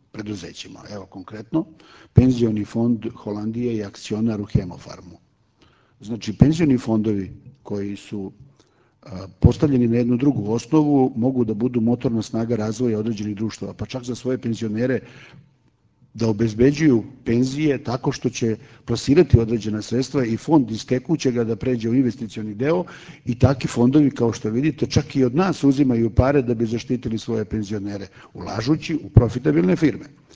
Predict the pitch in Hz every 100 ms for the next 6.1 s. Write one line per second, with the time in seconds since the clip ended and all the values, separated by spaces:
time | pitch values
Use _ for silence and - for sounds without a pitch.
0 | - - _ - 135 180 185 175 123 107
1 | 107 117 110 147 147 147 - 143 - 135
2 | 131 127 151 131 120 147 131 120 127 139
3 | 135 131 110 110 123 113 117 117 123 120
4 | 113 - - - - - - 131 127 131
5 | 120 123 123 117 113 113 113 107 107 104
6 | -